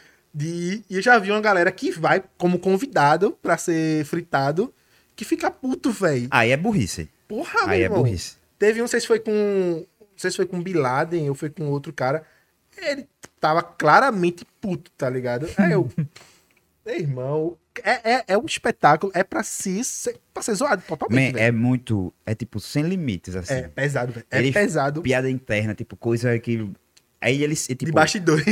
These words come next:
Speaker 2: eles se zoam, eles zoam o convidado e eles zoam as pessoas que
Speaker 1: É.
Speaker 2: tão fazendo fritada. Então, tipo, rola umas piadas de bastidores,
Speaker 1: Tipo,
Speaker 2: assim.
Speaker 1: tem uma roda de comediantes lá, que, se eu não me engano, são seis ou sete, são, acho que são seis.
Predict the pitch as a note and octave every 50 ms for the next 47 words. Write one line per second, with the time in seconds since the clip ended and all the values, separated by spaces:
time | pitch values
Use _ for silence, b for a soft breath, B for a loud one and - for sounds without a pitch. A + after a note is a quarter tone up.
0 | G3 F3 - A#2 A#2+ C3 B2+ - E3 D#3 C3 A#2 B2 B2+ D3+ F#3 G3+ F3 B2+ G#2
1 | A2 A2 A2+ A#2 G#2 G#2 A#2 B2+ C#3+ C#3 - A#2 G#2+ - A#2 G#2 A2 F#2 F2+ F2+
2 | G#2 C3+ C#3+ C3 A2+ A2+ A#2 B2 B2+ A#2 G#2 G#2+ G#2+ A#2 C3 C#3+ C#3 C#3 C#3 -
3 | - C3+ - - B2+ C3 - B2+ A2+ G#2+ A#2 C3 B2+ C3+ C3 C3 C3+ C3+ - G#3+
4 | - D#3+ D3 C3 - C#3+ - C#3 - A2 G#2 A#2+ B2 C#3+ C#3+ D3 D3 C#3+ - -
5 | C#3+ C3+ C3 C3+ B2+ C3+ B2+ - - A2+ A#2 B2 A#2+ A#2+ A2+ D#3 F#3 A3 G#3 -
6 | E3+ F3+ F#3+ F#3 F#3 - G3+ F#3 F3 F3 F3 F3+ D3+ D3 E3 D#3 - F#3+ E3 D3
7 | C3 C3+ C#3+ E3+ G#3+ - - D#3 C3+ - E3 D#3+ E3+ E3+ D#3+ D#3 D3 D3 C#3+ -
8 | D3+ C#3+ - - - C#3 C3 C3+ C#3+ C#3+ C#3+ C#3 - - A#2+ C3 C#3 - E3+ -
9 | E3+ E3 D#3 - - A#3+ - - A#2 A2+ -